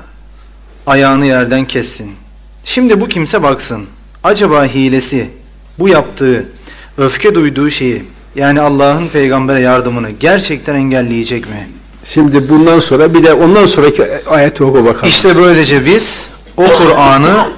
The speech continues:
Speaker 1: açık seçik ayetler halinde indirdik.
Speaker 2: Görüyor musunuz?
Speaker 1: Gerçek şu ki Allah dilediği kimseyi
Speaker 2: Açık
Speaker 1: doğru yola
Speaker 2: seçik
Speaker 1: sevk eder.
Speaker 2: ayetler, değil mi? Şimdi bir,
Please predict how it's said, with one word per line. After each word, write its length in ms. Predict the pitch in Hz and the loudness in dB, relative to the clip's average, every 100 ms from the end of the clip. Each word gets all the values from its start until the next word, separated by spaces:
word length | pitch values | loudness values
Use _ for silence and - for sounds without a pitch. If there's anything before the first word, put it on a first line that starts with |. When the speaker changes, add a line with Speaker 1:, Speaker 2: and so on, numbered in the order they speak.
| - | -6
Speaker 1:
açık 420 | - 135 - 233 - | -2 -2 -2 -2 -2
seçik 420 | 156 135 208 - | -2 -2 -2 0
ayetler 540 | 139 135 135 135 151 | 2 2 0 0 0
halinde 480 | 131 123 113 110 113 | 2 0 -2 -4 -8
indirdik. 600 | 107 107 104 101 - - 113 | -8 -10 -10 -12 -14 -12 -2
Speaker 2:
Görüyor 280 | 127 160 | 2 4
musunuz? 480 | 196 - 113 98 - - - - | 2 2 -2 -4 -10 -20 -20 -8
Speaker 1:
Gerçek 420 | - 135 135 160 135 | -2 0 0 -2 -2
şu 180 | 156 | -6
ki 320 | - 165 180 - | -6 -6 -6 -6
Allah 380 | 139 127 123 135 - | -4 -2 0 -2 -4
dilediği 360 | 127 127 131 127 | -6 -4 -4 -6
kimseyi 460 | 120 110 123 131 | -8 -6 -4 0
Speaker 2:
Açık 160 | 139 123 | 2 2
Speaker 1:
doğru 100 | 180 | 2
yola 80 | 147 | 2
Speaker 2:
seçik 160 | 151 | 2
Speaker 1:
sevk 140 | 208 - | 2 2
eder. 140 | 143 | 4
Speaker 2:
ayetler, 640 | 139 139 - 123 - - - | 4 2 2 0 0 -8 -6
değil 140 | 170 | -4
mi? 160 | 226 170 - - - - - - - - - - | -4 -6 -16 -20 -20 -20 -20 -20 -20 -20 -20 -6
Şimdi 400 | - 208 165 147 | 0 2 2 2
bir, 260 | 185 - | 2 0